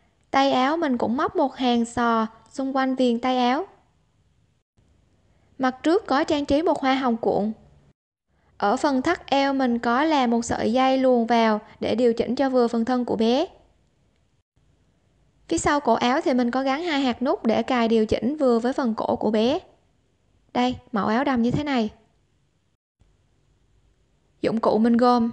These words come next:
len miêu cô tông. Kim móc mình sử dụng kim móc bốn chấm không mi-li-mét.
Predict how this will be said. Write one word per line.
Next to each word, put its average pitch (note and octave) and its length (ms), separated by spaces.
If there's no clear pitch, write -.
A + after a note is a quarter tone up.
len C#4 200
miêu C#4 120
cô C4+ 180
tông. C4 360
Kim D4 200
móc E4+ 200
mình B3+ 100
sử A#3 100
dụng B3 240
kim C#4 220
móc E4 200
bốn C4+ 200
chấm D4+ 180
không C#4+ 260
mi-li-mét. C#4 500